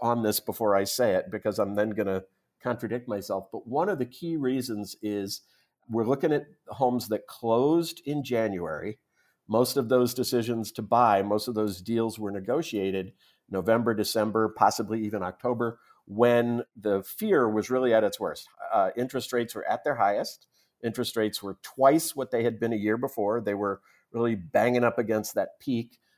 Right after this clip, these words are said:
of the very, very high sixes. Fear of a recession was very high. So it appears that people were re-, were really negotiating for lower prices.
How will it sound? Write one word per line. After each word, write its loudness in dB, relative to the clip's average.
of 0
the -4
very, 4
very 2
high -2
sixes. -8
Fear 4
of 4
a 4
recession 0
was -2
very 0
high. -4
So 0
it -4
appears -2
that -4
people -2
were -2
re-, 0
were -2
really -2
negotiating -2
for 2
lower 6
prices. 0